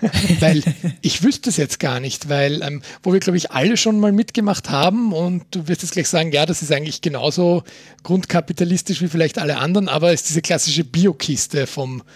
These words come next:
Speaker 2: vom
Speaker 1: Mhm.
Speaker 2: nächstgelegenen, äh, Bauern- und Bäuerinnenhof. Die liefern uns das Gemüse. So, die treffen jetzt eine Vorauswahl und in Wirklichkeit stärke ich zwar die regionale Wirtschaft damit, aber warum haben wir zum Beispiel wieder damit aufgehört?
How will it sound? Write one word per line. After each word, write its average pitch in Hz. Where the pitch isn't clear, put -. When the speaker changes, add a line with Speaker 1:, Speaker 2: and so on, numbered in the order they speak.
Speaker 2:
vom 180
Speaker 1:
Mhm. 165
Speaker 2:
nächstgelegenen, 147
äh, 139
Bauern- 123
und 123
Bäuerinnenhof. 117
Die 135
liefern 156
uns 143
das 135
Gemüse. 123
So, 117
die 175
treffen 165
jetzt 180
eine 147
Vorauswahl 151
und 156
in 147
Wirklichkeit 151
stärke 175
ich -
zwar 170
die 165
regionale 160
Wirtschaft 160
damit, 143
aber 156
warum 165
haben 170
wir 165
zum -
Beispiel 175
wieder 190
damit 185
aufgehört? 196